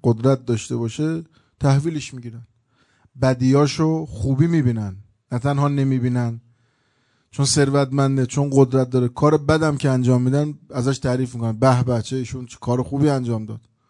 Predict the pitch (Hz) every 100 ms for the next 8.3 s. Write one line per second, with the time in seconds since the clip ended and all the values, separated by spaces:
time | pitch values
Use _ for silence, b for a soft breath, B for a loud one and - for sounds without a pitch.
0 | _ _ - 139 147 170 165 147 147 131
1 | 135 135 127 131 131 127 131 127 131 160
2 | 165 - b b b - 131 131 139 143
3 | 127 131 127 139 117 101 101 101 _ _
4 | b b b b b b b - 139 151
5 | 151 156 151 156 147 147 143 143 143 143
6 | 143 127 - - 120 135 131 131 135 135
7 | 131 127 - 135 127 131 127 143 135 117
8 | 107 101